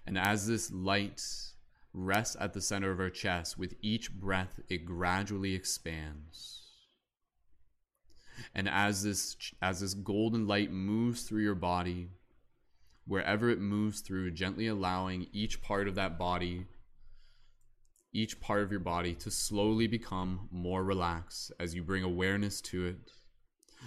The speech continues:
as you literally take a moment to be able to say hello to it, to acknowledge it, and to send it love. So as this light rests at the center of our heart, at the center of our chest, just take a moment here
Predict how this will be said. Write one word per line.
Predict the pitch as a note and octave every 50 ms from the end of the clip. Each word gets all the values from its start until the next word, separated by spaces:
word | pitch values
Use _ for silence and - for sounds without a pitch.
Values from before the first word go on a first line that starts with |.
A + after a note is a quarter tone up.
| - -
as | - F#2+ F#2 F2
you | G2 G2+ G2
literally | F#2+ F#2+ G#2 A2+ A#2 B2 B2 A#2+ A#2
take | A#2+ - - - - -
a | A2
moment | G2 F#2+ F#2+ G2+ G2+ G2+ G2+ G2+ - -
to | - G#2+
be | E2+ F#2+ F2+
able | F#2+ F2+ F#2 F#2+
to | F2+ - - - F#2 F2+ F2 F2 E2+ F2
say | - - - - - G2 G#2 G#2
hello | G2+ G2+ G2 F#2 F2 F2+ F2+ F2+
to | - - - F2+
it, | F2+ F2 E2+ -
to | - - -
acknowledge | E2+ E2 E2+ F2+ F2+ F2+ F#2 G2 G2 F#2+ E2+
it, | F#2+ F#2 F#2 -
and | F2+ F2+ F2
to | - F#2+
send | - - - F2+ F2+ E2+
it | F2+ - -
love. | D#2+ D#2 D#2 D2 D2 D2+ - - - - - - - _ _ _ _ _ - - - - - _ _ - - - - - - - - - -
So | - - G#2+ F#2+ F2+
as | F2 F2 F2 E2
this | F2 F2+ E2 -
light | - F#2 F#2 F#2+ G2 G2+ G2 G2 G2 - - - -
rests | - F2 F2+ F#2 F#2+ G2 G#2 - -
at | G2 F#2 F#2
the | G2
center | F2+ - - G2 G2 G2 G2 F#2+ F#2+
of | F2+ D#2+
our | F2+ E2+ E2
heart, | - - - G#2+ G#2 G2+ G#2 - -
at | F2
the | E2 F2+
center | E2+ - - G2 F#2+ F#2+
of | F2 F2
our | E2+
chest, | E2 - - A2 G#2 G2+ G2+ - -
just | - A2 - -
take | - A2 G2
a | G2+
moment | G2 F#2+ G2 G2 G2 G2 F#2+ F#2 F#2
here | - - F#2 F#2 F#2+ F#2+ F#2+ F#2+ F#2 F#2 G2+ G#2